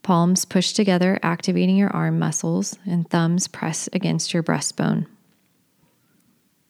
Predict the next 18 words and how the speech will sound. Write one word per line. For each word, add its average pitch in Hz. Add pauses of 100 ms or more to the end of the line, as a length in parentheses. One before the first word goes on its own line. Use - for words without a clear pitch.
(220)
Now, 175
if 170
you're 220
able 180
and 175
want -
to 202
try, 165
move 180
your 202
right 165
foot -
to 180
the -
inside 175
of 185
your 208
thigh 156